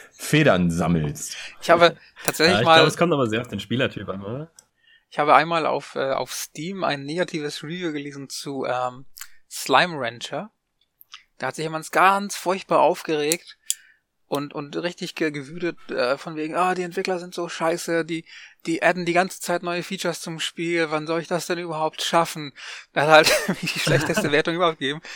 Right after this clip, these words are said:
Speaker 2: weil die Entwickler so aktiv waren und immer halt nachgepatcht haben, neue Features geaddet haben. Ähm,
Speaker 3: Diese Schweine.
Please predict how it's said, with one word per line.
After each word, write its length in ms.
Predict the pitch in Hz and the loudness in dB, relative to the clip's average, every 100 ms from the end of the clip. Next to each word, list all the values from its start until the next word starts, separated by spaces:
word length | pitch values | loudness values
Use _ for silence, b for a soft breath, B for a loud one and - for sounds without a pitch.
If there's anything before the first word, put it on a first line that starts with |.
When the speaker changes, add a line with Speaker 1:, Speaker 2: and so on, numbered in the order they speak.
| B B | B B
Speaker 2:
weil 100 | - | 0
die 120 | 139 147 | 0 0
Entwickler 420 | 143 151 165 151 | -6 -4 -2 -2
so 100 | 147 | -2
aktiv 400 | 143 - 165 - | -6 -8 -12 -10
waren 140 | 147 | -8
und 100 | 139 | -6
immer 240 | 139 143 139 | -6 -6 -6
halt 260 | 143 131 | -8 -10
nachgepatcht 680 | - 135 135 - - 135 - | -10 -8 -8 -8 -10 -12 -6
haben, 160 | 139 135 | -4 -4
neue 180 | 135 135 | -8 -10
Features 340 | - - 127 | -10 -8 -8
geaddet 340 | 123 117 120 | -6 -6 -6
haben. 240 | - 120 131 B B B B B B B _ - | -6 -8 -10 B B B B B B B _ -2
Ähm, 320 | 127 127 131 127 | 2 4 4 -2
Speaker 3:
Diese 180 | 117 98 | -8 -10
Schweine. 520 | - 110 107 104 | -8 -8 -6 -8